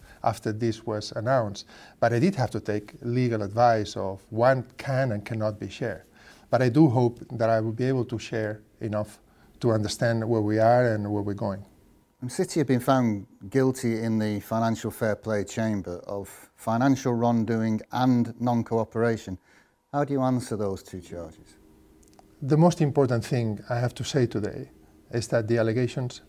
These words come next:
Speaker 1: are not true. They're simply not true.
Speaker 2: And in terms of the owner putting his own money into the football club via sponsorships?
Speaker 1: The owner has not put money in this club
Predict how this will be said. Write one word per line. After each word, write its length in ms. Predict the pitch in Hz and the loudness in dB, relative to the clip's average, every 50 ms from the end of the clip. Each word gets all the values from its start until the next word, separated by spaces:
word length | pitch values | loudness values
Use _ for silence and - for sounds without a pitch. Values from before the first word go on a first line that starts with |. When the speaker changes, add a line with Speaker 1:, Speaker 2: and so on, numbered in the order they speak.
| - - | -8 -6
Speaker 1:
are 80 | 127 113 | -4 -4
not 260 | 107 104 95 101 - | -4 -4 -6 -8 -10
true. 200 | - - - - - _ _ _ - _ _ _ _ - _ _ _ _ _ _ | -12 -16 -16 -16 -18 _ _ _ -20 _ _ _ _ -20 _ _ _ _ _ _
They're 140 | - 135 127 | -2 0 0
simply 440 | - - 160 147 131 - 135 135 135 151 - | 2 2 0 0 0 0 -4 -4 -4 -8 -8
not 360 | 131 117 117 113 107 98 - - | -6 -4 -2 -2 -2 -2 -6 -12
true. 160 | - 117 - - - - - - - - | -18 -20 -20 -20 -20 -20 -20 -20 -12 -8
Speaker 2:
And 120 | 104 101 101 | -6 -4 -4
in 100 | 98 95 | -4 -6
terms 400 | - - 117 113 113 110 95 104 | -4 -4 -2 0 0 0 0 -2
of 140 | 104 92 | -2 -2
the 140 | 95 98 95 | -2 -2 0
owner 380 | 101 104 104 104 107 104 101 - - _ _ _ _ | 0 0 0 -2 -2 -2 -4 -6 -12 _ _ _ _
putting 200 | _ 104 - - | _ -14 -12 -10
his 140 | 92 87 90 | -10 -6 -4
own 260 | 101 95 92 95 92 | -4 -4 -2 -2 -2
money 280 | 92 101 110 113 113 110 | -2 0 0 0 2 2
into 280 | 110 110 110 - 117 107 | 0 0 -2 -2 -4 -4
the 340 | 104 104 101 101 98 - - _ _ _ _ | -2 -2 -2 -2 -4 -8 -12 _ _ _ _
football 380 | - - 104 73 85 101 98 | -8 -8 -6 -4 -2 -2 -2
club 300 | 95 - - 95 92 87 82 - _ _ _ _ _ _ _ _ _ _ _ _ _ _ _ _ | -2 -4 -6 -6 -6 -6 -8 -14 _ _ _ _ _ _ _ _ _ _ _ _ _ _ _ _
via 380 | 90 95 95 95 92 90 87 90 | 0 2 2 2 4 2 0 -2
sponsorships? 880 | 87 - - 107 107 104 104 - 104 - - 135 131 - - - - - _ _ _ _ _ _ _ _ _ _ _ _ _ - - - - - _ _ _ _ _ - _ | -4 -4 -2 0 2 2 0 -2 -6 -4 -2 -2 -2 -4 -10 -20 -20 -20 _ _ _ _ _ _ _ _ _ _ _ _ _ -20 -20 -20 -20 -20 _ _ _ _ _ -16 _
Speaker 1:
The 140 | 139 147 143 | 2 4 6
owner 220 | 151 170 180 190 | 8 8 8 6
has 240 | 175 160 156 131 - 147 | 6 6 4 2 2 2
not 320 | 143 147 160 160 160 - | 4 4 4 4 2 0
put 220 | 160 160 160 165 | 0 0 0 0
money 400 | 165 156 151 135 123 120 117 117 113 - | 0 0 0 0 0 -2 -2 -4 -6 -6
in 200 | 127 127 123 117 | -4 -4 -2 -2
this 200 | 120 120 120 - | -2 -2 -4 -6
club 280 | - - 127 110 110 | -6 -2 -2 -2 -2